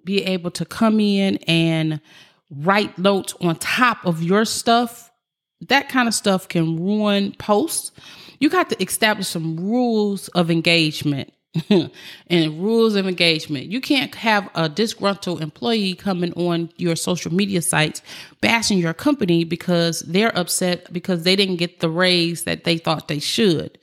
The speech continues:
You know, you have to discover the, uh, pitfalls and the benefits and all the things that social media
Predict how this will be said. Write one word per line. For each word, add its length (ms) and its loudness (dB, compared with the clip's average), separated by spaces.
You 120 2
know, 320 2
you 100 0
have 380 0
to 280 -4
discover 840 -4
the, 360 -12
uh, 240 -14
pitfalls 960 0
and 280 0
the 60 -4
benefits 880 0
and 320 -6
all 260 0
the 80 -8
things 640 -8
that 240 -10
social 460 0
media 520 -2